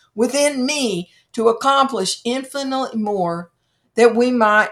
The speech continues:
ask or think. As part of this More Than Conqueror series, as we finish this up,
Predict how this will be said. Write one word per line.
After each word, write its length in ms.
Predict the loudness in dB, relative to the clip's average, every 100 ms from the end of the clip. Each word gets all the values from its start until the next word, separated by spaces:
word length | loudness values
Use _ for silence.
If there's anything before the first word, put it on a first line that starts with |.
| -6
ask 420 | -8 -4 -6 -6
or 160 | -6 -8
think. 540 | -6 -8 -8 -12 _ _ _ _ _ _ _ _ _ _ _ _ _ _ _ _ _ _ _ _ _ _ _ _ _ _ _ _ _ _ _ _ _ _ -4
As 180 | -4 -2
part 380 | 2 4 4
of 220 | 4 2 2
this 220 | -2 -2
More 380 | 0 2 4 2
Than 220 | -2 -6
Conqueror 580 | 0 0 0 -4 -6 -4
series, 800 | -6 -8 -8 -12 -12 -14 -16 _ -20 -20 -8 0
as 240 | 0 0
we 300 | -4 -6 -6
finish 800 | -8 -12 -2 -2 0 -4 -4 -8
this 540 | -10 -6 -4 -4 -6 -10
up, 380 | -14 -14 -14